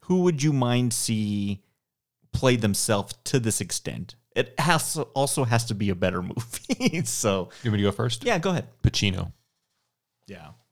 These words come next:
Speaker 2: Al Pacino.
Speaker 1: Yeah, Pacino's got some Cage qualities to him.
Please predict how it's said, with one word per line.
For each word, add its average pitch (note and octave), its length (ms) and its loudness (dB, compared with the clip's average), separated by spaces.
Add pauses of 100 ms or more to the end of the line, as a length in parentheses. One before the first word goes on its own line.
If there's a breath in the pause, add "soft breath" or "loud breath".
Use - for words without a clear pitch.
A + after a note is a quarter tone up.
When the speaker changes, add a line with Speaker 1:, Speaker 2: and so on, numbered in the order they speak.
Speaker 2:
Al F#2+ 140 0
Pacino. - 460 -8
Speaker 1:
Yeah, - 160 -16
Pacino's C3 580 -4
got A#2+ 180 0
some G#2+ 160 -6
Cage G2 380 -4
qualities F2 480 -8
to F2 160 -12
him. E2+ 180 -16